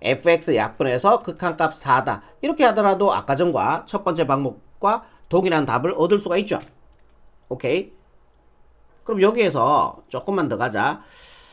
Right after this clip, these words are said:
자, 여기서 풀이집에 돼 있던 방법은요. 얘를 분모 분자를 또 에프 엑스로 나눠요.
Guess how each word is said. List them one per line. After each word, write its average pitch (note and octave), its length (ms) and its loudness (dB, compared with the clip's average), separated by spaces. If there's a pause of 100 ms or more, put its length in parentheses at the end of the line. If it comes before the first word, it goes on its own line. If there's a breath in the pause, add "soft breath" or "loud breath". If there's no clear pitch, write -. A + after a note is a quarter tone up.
(220 loud breath)
자, G3+ 160 6
여기서 C#4+ 320 2
풀이집에 B3 800 0
돼 E3 140 2
있던 E3 320 0
방법은요. C#3 840 0
얘를 C3+ 540 2
분모 G#3 280 -2
분자를 C#3 540 2
또 B3 160 6
에프 C3 280 -2
엑스로 E3+ 320 0
나눠요. G2 680 -2